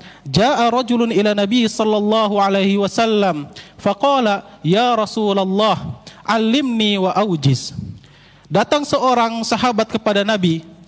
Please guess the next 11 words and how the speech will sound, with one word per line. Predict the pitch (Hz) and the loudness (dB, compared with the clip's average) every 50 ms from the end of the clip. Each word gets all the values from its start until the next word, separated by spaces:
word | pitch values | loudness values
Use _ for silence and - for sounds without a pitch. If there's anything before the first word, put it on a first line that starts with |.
| - - - _ | -20 -20 -8 _
lalu | - 180 226 269 277 277 277 285 277 - - - - - _ _ - _ _ _ _ _ - | 0 0 2 2 0 0 -2 -4 -6 -8 -14 -20 -20 -20 _ _ -20 _ _ _ _ _ -2
beliau | 165 202 247 285 294 | 0 2 4 2 2
pun | 285 285 269 262 | 2 0 -2 0
berkata, | 254 220 220 - - 247 247 - 233 220 214 208 | 0 -2 0 0 0 -2 0 0 0 0 0 0
"Wahai | 247 254 254 247 240 226 | 0 0 0 0 0 0
Rasulullah, | 220 208 - - 220 208 202 202 196 196 214 240 226 - - - - - - - - - _ - - _ _ _ _ | -2 -2 -2 -2 -2 0 0 0 0 2 2 2 0 0 -4 -8 -12 -14 -16 -20 -20 -20 _ -20 -20 _ _ _ _
wasiatkan | - 196 214 - - 302 302 302 - - 269 254 247 | -2 0 0 0 0 0 0 0 0 -2 -2 -2 -2
kepadaku | - - - 247 240 226 247 240 233 - - 233 220 220 220 220 226 | -6 -4 -2 0 0 2 0 0 -2 -4 -4 -2 0 0 0 0 -2
sesuatu | - - 208 - - 226 220 220 - - 196 | -2 -4 -6 -4 -2 0 0 0 0 0 0
yang | 190 180 175 180 | 0 0 0 0
ringkas." | 175 226 202 185 165 - 165 143 - - - - - - | 0 -2 -2 -4 -4 -2 -4 -4 -4 -6 -10 -12 -14 -16